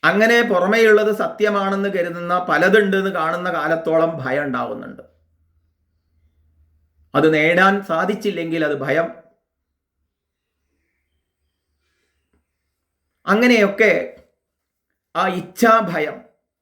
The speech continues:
ഇനി അതാരെങ്കിലും തടുക്കപ്പെട്ടാൽ, തൻ്റെ ആഗ്രഹങ്ങൾ തടുക്കപ്പെട്ടാൽ അത് ക്രോധമായി പരിണമിക്കും.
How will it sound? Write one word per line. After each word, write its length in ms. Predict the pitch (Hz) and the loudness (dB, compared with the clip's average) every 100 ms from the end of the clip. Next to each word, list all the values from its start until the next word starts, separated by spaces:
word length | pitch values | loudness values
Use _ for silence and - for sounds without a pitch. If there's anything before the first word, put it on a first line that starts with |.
| _ | _
ഇനി 120 | 196 214 | -4 0
അതാരെങ്കിലും 540 | 196 202 196 202 202 | 4 4 2 -2 -2
തടുക്കപ്പെട്ടാൽ, 800 | 190 180 202 240 240 170 156 143 - | -2 -2 0 0 0 -4 -4 -6 -6
തൻ്റെ 180 | 160 190 160 | -2 0 0
ആഗ്രഹങ്ങൾ 440 | 165 190 196 196 | 0 0 2 2
തടുക്കപ്പെട്ടാൽ 720 | 196 170 196 247 - 170 160 147 | 0 -2 0 0 0 0 -2 -2
അത് 120 | 143 143 | -4 -4
ക്രോധമായി 600 | 143 151 175 165 151 147 | -2 -2 -2 -2 -4 -4
പരിണമിക്കും. 600 | 143 135 147 139 196 | -6 -4 -4 -6 -8